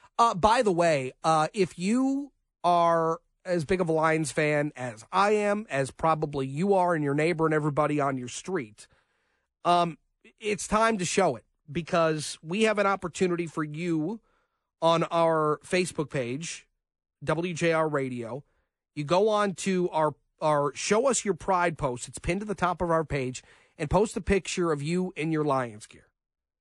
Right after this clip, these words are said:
Because this is the time, this is the support, the players see it, the coaching staff feels it. And look, th-, this is where our, our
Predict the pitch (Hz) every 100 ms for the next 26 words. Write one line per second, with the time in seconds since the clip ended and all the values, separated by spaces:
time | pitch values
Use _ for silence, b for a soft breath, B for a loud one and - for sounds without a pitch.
0 | _ _ _ _ _ _ 180 180 202 185
1 | - - 208 196 180 190 220 180 175 202
2 | 220 226 208 180 - 156 139 147 - 202
3 | 208 202 156 - 190 208 208 - 208 196
4 | 196 b b b - - 170 202 208 196
5 | - 185 180 - 170 170 147 151 b b
6 | b - 180 247 220 - 156 170 165 190
7 | - 208 160 175 180 190 196 _ 180 165
8 | 151 147 170 147 160 190